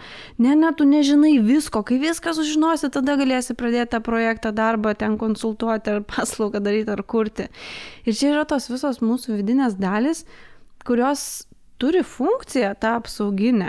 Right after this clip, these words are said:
Ir kažkada anksčiau jos buvo gal taip smarkiai naudingos, kad išgyvent mum padėjo.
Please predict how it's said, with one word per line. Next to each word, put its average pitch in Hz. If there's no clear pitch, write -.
Ir 233
kažkada 262
anksčiau 254
jos 220
buvo 240
gal 226
taip 269
smarkiai 262
naudingos, 233
kad 220
išgyvent 220
mum 190
padėjo. 185